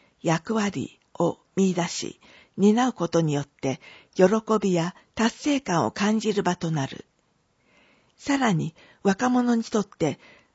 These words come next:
育てられるだけでなく、育てる側にもなれる環境を教会が整えることも大切で、そのためには若者の側に立ち、若者と共に悩み、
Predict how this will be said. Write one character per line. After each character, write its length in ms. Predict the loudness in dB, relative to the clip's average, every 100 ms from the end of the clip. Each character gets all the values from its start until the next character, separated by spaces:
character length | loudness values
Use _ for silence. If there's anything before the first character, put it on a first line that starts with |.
| _ _
育 320 | 0 2 2
て 140 | 0 0
ら 160 | 0
れ 140 | 2 0
る 100 | 2
だ 140 | 0
け 120 | -2
で 120 | -2 0
な 160 | -2
く、 280 | -4 -6 -6 -12 _ -4
育 300 | 0 2 0
て 160 | 0
る 120 | -2 -2
側 380 | -2 -4 -6 -10 _ _ -2
に 140 | 0
も 220 | 2 -2 _
な 160 | 0 2
れ 140 | 2
る 140 | 0 -2
環 280 | -2 -2 0
境 240 | 0 0
を 240 | 0 -4 -6 -20 -20 0
教 220 | 2 2
会 260 | 0 -2
が 200 | 0 -2
整 460 | -2 -4 -2 0 -2
え 40 |
る 100 | -2
こ 120 | -4 -4
と 140 | -2
も 140 | -2
大 220 | -4 -6 -4
切 320 | -8 -6 -6
で、 200 | -8 -10 -20 -20 -20 _
そ 200 | -4 0
の 120 | 0 -2
た 160 | -2
め 140 | 0 0
に 140 | -2
は 200 | -4 -8 -16 -20 _
若 300 | 0 0 0
者 260 | 0 0 0
の 140 | 0
側 300 | 0 0 0
に 100 | -2
立 220 | -2 -6
ち、 320 | -6 -12 -16 _ -20 -20 _ -2
若 280 | -2 -2
者 240 | -4 -4 -2
と 180 | -2 -2
共 300 | -2 0 0
に 220 | -4 -4
悩 340 | 0 2 2 0
み、 220 | -4